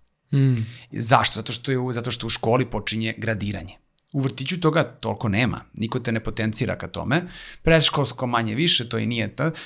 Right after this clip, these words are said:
Speaker 2: zato, zato se to, to se jedino smatra u suštini detinjstvom do sedme godine. Pravim onim detinjstvom bezbrižnim.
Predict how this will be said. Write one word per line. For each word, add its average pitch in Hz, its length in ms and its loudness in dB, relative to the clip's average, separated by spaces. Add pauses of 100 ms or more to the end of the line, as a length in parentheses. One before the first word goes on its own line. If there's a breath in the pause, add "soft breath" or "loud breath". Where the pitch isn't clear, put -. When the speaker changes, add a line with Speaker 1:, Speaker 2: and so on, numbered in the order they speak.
(140 loud breath)
Speaker 2:
zato, 151 400 2
zato 147 220 0
se 139 140 2
to, 156 140 6
to 143 180 4
se 127 140 4
jedino 139 220 6
smatra 120 300 0
u 98 40 -6
suštini - 300 -4
detinjstvom 92 420 -4
do 87 80 -2
sedme 85 260 -4
godine. 82 360 0 (280 loud breath)
Pravim 82 360 0
onim 80 140 -8
detinjstvom 82 440 -6
bezbrižnim. 117 640 -2